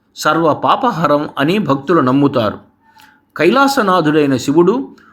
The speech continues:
లోకములో వివిధ ప్రాంతాలలో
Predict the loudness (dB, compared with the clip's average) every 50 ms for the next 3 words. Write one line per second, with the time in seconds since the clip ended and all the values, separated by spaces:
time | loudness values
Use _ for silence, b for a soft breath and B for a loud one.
0 | b b b -2 0 0 0 0 0 0 0 2 2 2 2 2 0 -2 -6 -12
1 | b b b b b _ 0 0 0 2 0 0 0 0 0 0 0 0 -2 0
2 | 0 2 2 2 2 2 2 0 -2